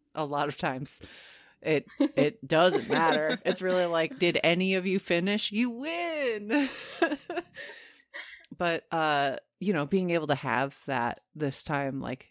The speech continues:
Speaker 1: added some real investment, and the fact that they kind of had a theme to this episode, which was basically just which teams use teamwork the best. <laughs>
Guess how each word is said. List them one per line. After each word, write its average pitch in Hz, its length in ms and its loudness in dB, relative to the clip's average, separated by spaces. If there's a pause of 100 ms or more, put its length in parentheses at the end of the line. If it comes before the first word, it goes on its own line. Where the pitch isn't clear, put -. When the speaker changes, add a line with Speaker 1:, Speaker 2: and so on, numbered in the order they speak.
(280)
Speaker 1:
added 135 320 -4
some 143 160 -8
real 139 160 -4
investment, 131 560 -4
and 139 120 -2
the 135 60 -2
fact 131 260 -2
that 131 140 -2 (360)
they 143 160 -2
kind 139 380 -4
of 135 100 -4
had 143 180 -2
a 135 60 0
theme 139 520 -6
to - 120 -12
this 135 200 -10
episode, 131 460 -8
which - 180 -12
was 139 140 -12
basically 143 580 -4
just 135 420 -4 (380)
which - 320 -4
teams 185 640 -4 (360)
use 175 460 -8
teamwork 175 580 -4
the 139 100 -4
best. - 540 -8 (240)
<laughs> - 80 0